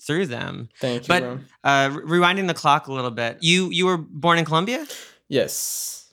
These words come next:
Speaker 1: Uh, I would
Speaker 2: So
Speaker 1: love to know about, like, what it was like to grow up there and what it was like to move out here.
Speaker 2: Well, I've always felt like the underdog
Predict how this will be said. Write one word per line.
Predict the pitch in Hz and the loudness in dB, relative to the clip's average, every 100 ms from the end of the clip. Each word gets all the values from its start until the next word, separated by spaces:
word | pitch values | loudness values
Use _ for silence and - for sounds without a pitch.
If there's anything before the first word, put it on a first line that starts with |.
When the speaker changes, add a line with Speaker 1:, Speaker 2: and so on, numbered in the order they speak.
| _ _ _ | _ _ _
Speaker 1:
Uh, | 151 156 160 | 4 4 6
I | 160 | 4
would | 165 | 4
Speaker 2:
So | 151 | 4
Speaker 1:
love | 170 175 | 2 2
to | 180 | 2
know | 165 165 | 4 4
about, | 156 151 151 | 4 4 2
like, | 147 131 | 0 0
what | 143 | 0
it | |
was | 143 139 | 0 -2
like | 135 | -6
to | 135 | -6
grow | 120 131 | -2 2
up | 127 135 - | 4 2 0
there | 131 135 139 | 0 2 2
and | 135 135 | 2 0
what | 131 | -2
it | |
was | 131 | -2
like | 135 - | -4 -4
to | |
move | 127 135 | -2 0
out | 127 69 | 0 -4
here. | 123 123 - 127 - _ | -8 -10 -12 -14 -18 _
Speaker 2:
Well, | - 220 220 214 208 - - | 4 8 8 6 2 -2 0
I've | 170 | 4
always | 190 208 196 - - | 6 6 4 0 0
felt | 180 160 135 - | 4 6 4 0
like | 139 135 135 | -2 0 -2
the | 135 | -2
underdog | 123 123 139 160 175 202 208 | 0 0 -2 2 2 2 0